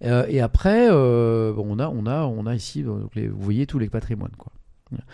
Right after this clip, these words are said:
Moi, ce qui m'a intéressé, c'est que, euh, on a, euh, si on,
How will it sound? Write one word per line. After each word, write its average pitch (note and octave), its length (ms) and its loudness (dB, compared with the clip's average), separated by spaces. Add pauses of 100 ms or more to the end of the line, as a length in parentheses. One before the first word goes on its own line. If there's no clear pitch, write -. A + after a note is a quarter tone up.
(200)
Moi, F#3+ 140 10
ce - 40 0
qui A3+ 100 6
m'a D3 60 10
intéressé, C3 440 2
c'est D#3 140 0
que, G3 300 6 (1600)
euh, A#2 1120 -2 (1080)
on C3 140 -2
a, B2 220 2
euh, A#2+ 800 -4 (380)
si - 200 -2
on, G3+ 140 4